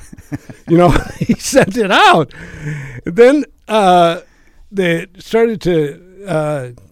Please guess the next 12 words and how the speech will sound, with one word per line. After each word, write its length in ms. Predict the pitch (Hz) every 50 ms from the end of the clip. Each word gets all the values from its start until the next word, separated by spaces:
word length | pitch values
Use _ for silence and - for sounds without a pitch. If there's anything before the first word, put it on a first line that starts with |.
| _ _
get 220 | - 196 208 - -
some 140 | 170 156
drama 520 | 135 - 170 170 185 226 233 180 127 110 - -
with 220 | - 151 151 139 -
that 320 | 160 139 135 139 143 - _ _ _
because 320 | - 160 143 - 160 147 131
that 160 | 160 156 156
would 160 | 151 143 135
be 120 | 135 147 135
a 40 | 127
grievous 720 | 123 107 131 143 170 185 180 147 147 143 - - - - _ _ _ _ _ _ _ - -
problem 540 | 151 151 147 156 139 139 131 131 127 110